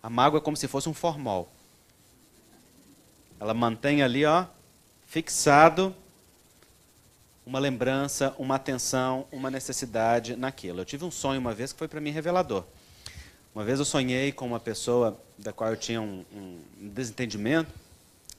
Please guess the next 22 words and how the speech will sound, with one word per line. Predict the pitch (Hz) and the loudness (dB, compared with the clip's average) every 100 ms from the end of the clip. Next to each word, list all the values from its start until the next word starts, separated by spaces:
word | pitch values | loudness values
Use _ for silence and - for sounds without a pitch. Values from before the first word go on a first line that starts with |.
| _ | _
e | 107 | -2
era | 113 | 0
uma | 120 | 0
pessoa | 117 110 120 | -2 0 -2
que | 113 | 0
morava | 110 110 113 98 | 0 4 4 2
fora | 92 113 113 | -2 0 2
de | 98 | 0
Belo | 95 101 | -4 -4
Horizonte, | 95 110 170 175 - - - - - - | -4 -2 -2 -2 -10 -16 -20 -18 -20 -12
e | 117 123 | -2 0
eu | 131 143 143 131 - | 2 2 0 -2 -6
sonhei | - 127 139 | -6 -2 0
que | 151 | -2
eu | |
encontrava | 147 135 131 135 127 | -2 -2 2 2 2
com | |
essa | 131 120 | -4 -4
pessoa, | 110 - 151 160 | -6 -4 -2 -2
e | |
no | 156 | -2
sonho | - 147 160 180 | -4 -2 -2 -4